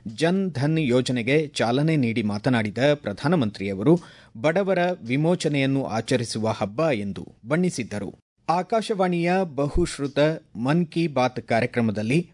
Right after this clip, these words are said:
ಪ್ರಧಾನಮಂತ್ರಿ ನರೇಂದ್ರ ಮೋದಿ ಅವರು ನಾಡಿದ್ದು ಮೂವತ್ತೊಂದರಂದು ಬೆಳಗ್ಗೆ ಹನ್ನೊಂದು ಗಂಟೆಗೆ ದೇಶ ವಿದೇಶಗಳ ಭಾರತೀಯರೊಂದಿಗೆ ತಮ್ಮ ಮನದ ಮಾತುಗಳನ್ನು ಹಂಚಿಕೊಳ್ಳಲಿದ್ದಾರೆ. ಇದು ಮನ್ ಕಿ ಬಾತ್ನ ನೂರ ಇಪ್ಪತ್ತೈದನೇ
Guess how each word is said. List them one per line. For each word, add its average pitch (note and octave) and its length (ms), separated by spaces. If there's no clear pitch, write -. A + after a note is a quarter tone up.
ಪ್ರಧಾನಮಂತ್ರಿ E3+ 720
ನರೇಂದ್ರ C#3 400
ಮೋದಿ B2+ 280
ಅವರು A#2 420
ನಾಡಿದ್ದು C3 460
ಮೂವತ್ತೊಂದರಂದು B2 1000
ಬೆಳಗ್ಗೆ F3 360
ಹನ್ನೊಂದು E3 420
ಗಂಟೆಗೆ C#3 520
ದೇಶ D#3 260
ವಿದೇಶಗಳ C3+ 640
ಭಾರತೀಯರೊಂದಿಗೆ B2 1040
ತಮ್ಮ A2 360
ಮನದ C3+ 320
ಮಾತುಗಳನ್ನು A#2 760
ಹಂಚಿಕೊಳ್ಳಲಿದ್ದಾರೆ. G#2 1080
ಇದು E3 300
ಮನ್ D#3+ 300
ಕಿ E3 220
ಬಾತ್ನ B2+ 540
ನೂರ A#2 240
ಇಪ್ಪತ್ತೈದನೇ G#2+ 840